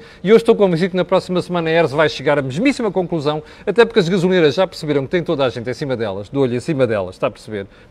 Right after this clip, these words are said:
<laughs> E não põem o pé em ramo verde. Vai haver uma ou outra a cometer erros? Claro que vai. Só um pormenor. Margens na gasolina e no gasóleo, sete vírgula seis, dez por cento. Você acha que isto são margens grandes? Qualquer café Zé, resta-, restaurante,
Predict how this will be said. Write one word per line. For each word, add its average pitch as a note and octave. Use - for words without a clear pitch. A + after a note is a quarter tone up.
<laughs> -
E A3
não G3
põem F3+
o F3
pé F#3
em F3+
ramo F#3+
verde. E3+
Vai -
haver A3+
uma G#3+
ou G3
outra F#3+
a -
cometer F3+
erros? E3+
Claro D3
que -
vai. A2+
Só B3
um A#3+
pormenor. C#3+
Margens G3
na D#3
gasolina E3
e F3
no C#3+
gasóleo, A2
sete -
vírgula E3
seis, F#3
dez D3+
por -
cento. E2+
Você F3+
acha F3
que -
isto -
são D3
margens C3+
grandes? G#2+
Qualquer A3+
café G3
Zé, C3
resta-, D3
restaurante, B2